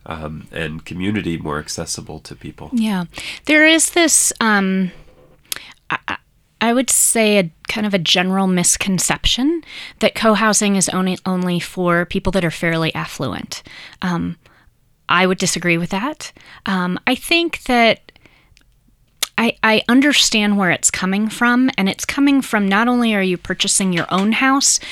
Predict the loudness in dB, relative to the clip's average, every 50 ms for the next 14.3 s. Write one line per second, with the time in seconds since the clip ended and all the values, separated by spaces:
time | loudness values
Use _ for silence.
0 | -14 -14 -10 -4 -2 0 2 4 4 4 4 4 2 0 0 0 0 2 2 2
1 | 2 2 2 2 2 2 0 0 -2 -4 -8 -8 -6 -4 -2 0 0 2 2 0
2 | -2 -4 -6 -12 -20 -20 -20 -8 -6 -4 -2 -2 -2 0 0 0 0 0 0 0
3 | 0 0 -2 -4 -8 -10 -10 -12 -14 -14 _ -20 _ -20 -20 -8 -4 -2 -2 -2
4 | -2 -4 -4 -2 0 0 2 2 0 0 -2 -4 -4 -4 -2 -2 0 0 0 2
5 | 2 2 2 0 -2 -2 -2 0 0 2 2 2 2 2 2 2 2 2 0 -2
6 | -4 -4 -2 0 0 0 -2 -2 -4 -4 -4 -4 -4 -2 -2 -2 -2 -2 -4 -4
7 | -6 -4 -4 -4 -4 -6 -6 -6 -6 -6 -6 -6 -8 -10 -12 -12 -6 -6 -4 -4
8 | -4 -8 -10 -12 -12 -14 -8 -4 -2 0 0 0 -2 -4 -4 -4 -4 -4 -6 -8
9 | -8 -10 -10 -10 -10 -12 -16 -16 -16 -16 -10 -4 -4 -2 0 2 2 2 2 2
10 | 0 -2 -2 -2 -2 -2 -2 0 0 0 -2 -4 -6 _ -2 0 2 2 2 2
11 | 2 2 2 2 0 0 0 0 2 2 2 4 4 4 2 2 0 -2 -4 -4
12 | -4 -4 -6 -4 0 2 4 4 4 4 4 4 4 2 2 0 0 2 4 4
13 | 4 2 2 0 0 0 0 0 0 0 0 0 0 0 2 2 2 2 4 4
14 | 4 2 2 -2 -10 -14